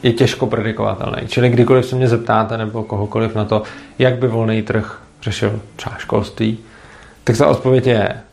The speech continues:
vždycky nevím, ale pravděpodobně třeba takhle.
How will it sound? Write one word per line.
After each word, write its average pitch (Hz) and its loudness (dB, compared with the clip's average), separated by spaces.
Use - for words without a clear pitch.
vždycky 120 2
nevím, 113 2
ale 127 4
pravděpodobně 110 0
třeba 107 -4
takhle. - -4